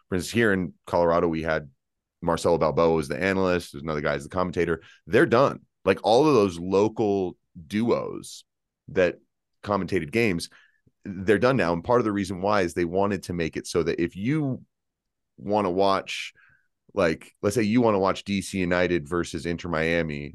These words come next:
D C's at home, you're gonna get D C United commentary because that's, unless it's, like, a Fox, unless it's broadcast on, like, Fox Sports and it's, you know, Stuart Holden or John Champion or Taylor Twellman.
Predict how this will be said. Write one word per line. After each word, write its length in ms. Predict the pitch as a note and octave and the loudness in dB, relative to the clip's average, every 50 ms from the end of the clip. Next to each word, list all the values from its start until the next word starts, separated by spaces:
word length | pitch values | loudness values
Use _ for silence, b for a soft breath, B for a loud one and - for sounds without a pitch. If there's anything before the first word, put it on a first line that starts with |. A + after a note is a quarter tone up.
| - | -14
D 140 | _ - E2+ | _ -8 -8
C's 240 | D#2+ - F2+ D#2+ C#2+ | -6 -6 -6 -6 -6
at 100 | - - | -6 -4
home, 400 | E2+ F#2 F2+ E2 D2+ C#2+ C#2+ - _ _ _ _ _ | -2 -2 -2 -2 -4 -6 -10 -14 _ _ _ _ _
you're 220 | - G2 B2 D#3+ | -2 2 2 4
gonna 120 | D#3 F#3+ F3 | 4 4 4
get 240 | C#3 A#2+ F#2+ E2+ | 4 2 0 0
D 160 | D#2 A2+ A#2+ A2+ | -4 -2 -2 -2
C 160 | - - A2+ | -2 -4 -2
United 380 | A2 G2+ G2 F#2 F2+ D2+ - - | -2 0 0 0 0 -2 -6 -12
commentary 840 | - - - B2 C3 A#2+ F#2 D2 C#2 - D#2 C#2+ A#1+ G1+ - - _ _ _ _ _ _ _ _ _ _ | -14 -6 -4 -4 -2 -2 -4 -6 -4 -6 -6 -4 -4 -8 -10 -16 _ _ _ _ _ _ _ _ _ _
because 420 | G2+ E2+ - G2 D#2+ - - - - _ | -8 -6 -4 -6 -6 -6 -12 -18 -20 _
that's, 440 | - - G2 G2 F#2+ - - - - _ | -2 0 2 2 2 -2 -10 -18 -4 _
unless 440 | G2+ - F#2+ G#2 G#2 A2 A2 A2 - | -2 0 2 2 4 2 2 2 0
it's, 100 | F#2+ - | -2 -4
like, 140 | F#2+ E2 | -2 -2
a 40 | E2 | -2
Fox, 480 | - - _ F#2+ F2+ F2 - - - - - | -8 -4 _ 0 0 0 0 -4 -12 -8 -6
unless 280 | F2 F2+ F#2+ F#2 - | -4 -4 -4 -4 -4
it's 200 | - - - - _ - _ _ - | -8 -10 -12 -16 _ -20 _ _ -4
broadcast 460 | - F#2+ F#2 F2+ - - E2 D#2 - - | 0 2 2 2 2 -2 -4 -4 -4 -6
on, 80 | D#2 | -8
like, 120 | C#2 C2+ - | -8 -10 -8
Fox 360 | - - E2+ E2 D#2 - - | -2 0 0 0 0 -2 -8
Sports 340 | - - F2+ F2 E2+ - - | -4 0 0 0 0 0 -4
and 80 | D#2 | -6
it's, 160 | D2+ C#2 - - _ _ _ _ | -6 -8 -10 -18 _ _ _ _
you 140 | _ - F2 | _ -8 -6
know, 180 | D#2 D2 D2 C#2 B B B B | -4 -4 -6 -6 B B B B
Stuart 360 | _ - - A#2+ G#2+ F2+ D#2+ - | _ -8 -2 0 0 0 0 0
Holden 280 | F#2 F#2+ F#2+ E2+ D#2 | 2 2 2 2 0
or 80 | D#2 C#2+ | -4 -4
John 260 | C2+ G2 F2+ F2 E2 | -2 0 0 0 0
Champion 460 | D#2 - F#2 F2 F2 - F2 E2 D2+ | -2 -4 -2 -2 -2 -2 -4 -4 -4
or 60 | D2+ | -4
Taylor 260 | C#2+ - F2+ E2+ D2+ - | -4 -2 0 0 0 0
Twellman. 420 | - - A2 A#2 G2+ C#2+ A1 - | 0 0 2 2 2 0 -6 -10